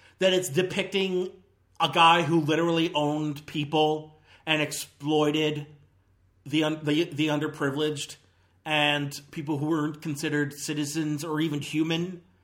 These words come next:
at the time for his own benefit. It treated him as some kind of hero. Uh,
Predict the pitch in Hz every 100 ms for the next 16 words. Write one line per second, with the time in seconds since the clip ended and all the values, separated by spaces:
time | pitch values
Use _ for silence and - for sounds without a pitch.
0 | - 151 160 185 170 170 185 175 _ _
1 | _ - 170 151 165 147 151 165 220 226
2 | - - _ _ 156 202 202 143 196 196
3 | 170 190 135 185 151 156 185 220 240 -
4 | - _ - - _ 151 156 165 175 165